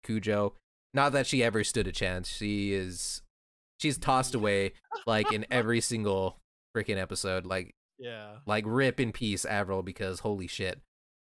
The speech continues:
Speaker 1: She gets absolutely destroyed.
Speaker 2: What, sorry, real quick, was this the episode that started with the, the motorbike?
Speaker 1: Yes.
Speaker 2: Okay, dude. <laughs>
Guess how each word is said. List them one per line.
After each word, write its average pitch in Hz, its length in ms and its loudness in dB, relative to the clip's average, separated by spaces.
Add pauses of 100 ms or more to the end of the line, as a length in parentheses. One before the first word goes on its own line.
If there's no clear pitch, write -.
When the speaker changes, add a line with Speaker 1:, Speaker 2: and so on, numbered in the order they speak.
(920)
Speaker 1:
She 110 80 -4
gets 104 200 0
absolutely 98 540 -2
destroyed. 87 420 -6 (520)
Speaker 2:
What, 175 180 -8 (380)
sorry, 151 260 -2
real 151 160 -2
quick, 151 240 -10
was 156 140 -6
this 170 140 -8
the 220 120 -6
episode 185 440 -6
that 165 120 -8
started 135 460 -6
with 135 140 -8 (140)
the, 113 380 -10 (220)
the 117 100 -10
motorbike? 127 540 -10 (880)
Speaker 1:
Yes. 117 500 2 (300)
Speaker 2:
Okay, 196 340 2
dude. 170 360 -8
<laughs> - 60 -6